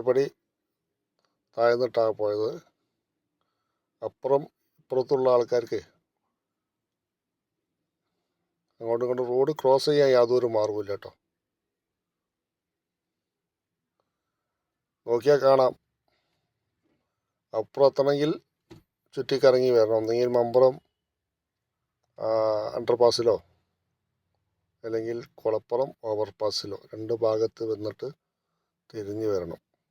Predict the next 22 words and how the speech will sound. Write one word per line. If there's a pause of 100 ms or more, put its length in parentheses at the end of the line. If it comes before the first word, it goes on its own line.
(100)
വലിയൊരു
കഷ്ടം
തന്നെ
കേട്ടോ. (1400)
കാരണം, (320)
ആ, (180)
ഒരു
കിലോമീറ്റർ,
ഒന്നര
കിലോമീറ്റർ (180)
ഇപ്പുറം
വ-,
വരണമെന്നുണ്ടെങ്കിലേ (580)
അത്
ഏറ്റവും
കൂടുതലൊക്കെ
ബാധിക്കുക, (320)
ഏ, (260)
സ്കൂൾ (100)
കുട്ടികൾ, (1040)
അതുപോലെ (320)
ഈ